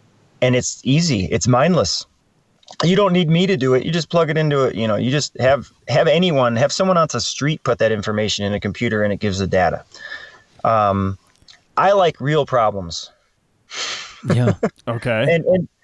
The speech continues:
Speaker 1: and, um, that's not to say, so I don't necessarily like teaching because I like kids.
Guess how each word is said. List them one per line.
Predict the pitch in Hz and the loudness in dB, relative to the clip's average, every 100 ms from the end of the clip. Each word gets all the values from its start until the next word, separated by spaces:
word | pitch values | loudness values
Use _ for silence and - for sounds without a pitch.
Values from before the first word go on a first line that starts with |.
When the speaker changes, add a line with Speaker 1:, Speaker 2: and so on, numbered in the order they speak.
| _ _ _ - | _ _ _ 0
Speaker 1:
and, | 151 143 143 | 0 2 2
um, | 131 123 117 110 107 _ _ - - | 2 2 0 -6 -10 _ _ -12 -2
that's | 165 160 | -2 0
not | 180 | -2
to | 185 | -2
say, | 165 165 160 156 147 _ _ | -4 0 0 0 -6 _ _
so | - 180 - _ _ _ | -2 0 0 _ _ _
I | 131 | 0
don't | 143 180 - | 2 0 0
necessarily | 180 - 151 160 151 135 135 - - | -2 -2 -2 0 2 2 -2 -6 -10
like | 104 120 123 - | 0 0 0 -4
teaching | - 147 143 131 120 | -8 -4 -2 0 -2
because | 113 110 123 110 107 - - - _ _ _ - | -4 -2 2 2 2 -4 -10 -20 _ _ _ -2
I | 113 | 0
like | 113 113 113 _ _ _ _ _ _ _ _ | 2 2 0 _ _ _ _ _ _ _ _
kids. | - - 208 123 101 - - | -12 -2 0 2 0 -4 -6